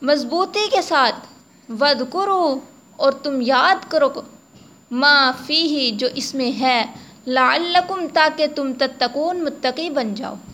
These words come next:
ثُمَّ، پھر، "تَوَلَّيْتُمْ"، تم پھر گئے، "مِنْ بَعْدِ ذَلِكَ"، اس کے بعد، "فَلَوْلَا فَضْلُ اللَّهِ"، پس اگر نہ ہوتا اللہ کا فضل، "عَلَيْكُمْ"،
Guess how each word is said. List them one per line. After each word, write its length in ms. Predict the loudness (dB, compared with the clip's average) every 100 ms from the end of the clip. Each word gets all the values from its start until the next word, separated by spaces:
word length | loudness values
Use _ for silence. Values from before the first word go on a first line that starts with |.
| -20 -20 -20 _ -20 _ -20 -20
ثُمَّ، 560 | -10 -4 -2 2 0 2
پھر، 180 | 2 2 -2 -18 -20 -20 -20 -4
"تَوَلَّيْتُمْ"، 760 | 2 2 4 2 2 -2 -2
تم 160 | -2 -4
پھر 180 | -2 -2 2
گئے، 220 | 0 0 -8 -20 -20 -6
"مِنْ 220 | -4 0
بَعْدِ 320 | 2 2 2 2
ذَلِكَ"، 380 | 2 2 2 2 0
اس 140 | -2
کے 120 | -2
بعد، 220 | 2 2 0 -6 -18 _ -20 _ _ _ _ -2
"فَلَوْلَا 680 | 2 4 2 4 4 4 2
فَضْلُ 340 | 0 0 0 -2
اللَّهِ"، 520 | -2 0 2 2 -2 -6 -20 -20 _ _ _ -2
پس 200 | -2 0
اگر 260 | 0 2 2
نہ 120 | 4
ہوتا 540 | 4 4 2 2 4 4
اللہ 280 | 4 2 2
کا 100 | 0 0
فضل، 280 | 0 0 -2 0
"عَلَيْكُمْ"، 520 | 0 0 0 -2